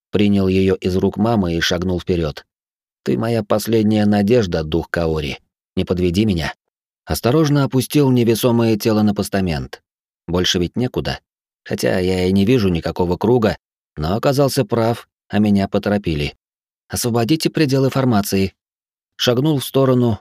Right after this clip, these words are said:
раз, другой. Я ей что, дух, чтобы видеть границы формации? Так достаточно? Впрочем, спросить я ее об этом не успел. Каори шагнула вперед,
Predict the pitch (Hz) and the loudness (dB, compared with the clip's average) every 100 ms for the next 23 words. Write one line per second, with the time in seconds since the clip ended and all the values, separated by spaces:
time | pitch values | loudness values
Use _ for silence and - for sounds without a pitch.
0 | _ 87 104 113 - _ 92 101 92 80 | _ -2 -2 -2 -6 _ -4 -2 0 -2
1 | 76 - _ _ _ _ _ - 92 87 | -4 -8 _ _ _ _ _ -4 -2 0
2 | 92 - 80 69 - _ _ - 82 113 | -2 -2 -2 -4 -10 _ _ -6 -2 0
3 | - - 98 98 107 107 98 101 104 101 | 0 0 2 2 2 2 2 2 2 0
4 | 101 104 131 147 82 76 - _ _ _ | -2 0 0 -2 -4 -6 -10 _ _ _
5 | _ _ - 98 90 92 90 - - 107 | _ _ -4 -2 0 -2 -2 -4 -4 -2
6 | 85 71 - _ _ _ _ - 156 156 | -4 -6 -10 _ _ _ _ -4 0 2
7 | 147 131 - 123 - 127 117 120 117 113 | 0 0 0 0 0 0 0 2 2 2
8 | 117 113 110 104 107 104 104 101 80 69 | 2 2 0 2 2 2 2 -2 -4 -6
9 | - - _ _ _ _ _ 82 95 101 | -8 -16 _ _ _ _ _ -2 0 2
10 | 92 - 92 98 90 - 95 113 104 | 0 -2 0 0 -2 -2 0 0 -2